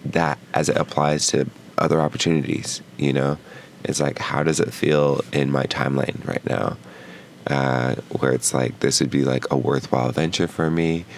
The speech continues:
Are these, like, stressors that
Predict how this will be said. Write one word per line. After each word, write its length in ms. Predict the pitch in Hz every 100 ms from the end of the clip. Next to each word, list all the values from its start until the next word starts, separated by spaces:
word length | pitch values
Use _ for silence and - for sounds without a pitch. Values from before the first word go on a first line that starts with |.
| - - - - - -
Are 140 | - 65
these, 360 | 71 71 69
like, 180 | - -
stressors 840 | - - - 67 67 73 71 71 -
that 340 | - 62 57